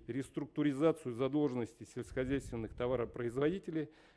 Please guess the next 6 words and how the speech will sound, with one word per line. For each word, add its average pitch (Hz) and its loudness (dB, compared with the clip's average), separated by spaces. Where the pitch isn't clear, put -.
Это 175 4
позволит 147 4
растянуть 147 0
сроки 151 -2
вы-, 151 4
выплат 147 0